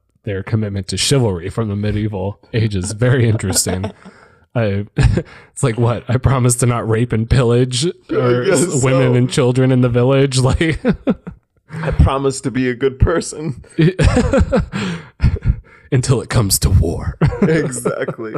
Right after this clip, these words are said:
Speaker 2: Then I annihilate them all. I annihilate them all.
Speaker 1: Mm, very interesting. I did not.
Speaker 2: Mm-hmm.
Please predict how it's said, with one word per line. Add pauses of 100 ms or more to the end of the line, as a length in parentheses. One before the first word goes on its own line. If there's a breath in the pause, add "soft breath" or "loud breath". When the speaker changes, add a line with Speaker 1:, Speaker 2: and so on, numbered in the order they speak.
Speaker 2:
Then
I
annihilate
them
all.
I
annihilate
them
all. (100)
Speaker 1:
Mm, (100)
very
interesting.
I
did
not.
Speaker 2:
Mm-hmm.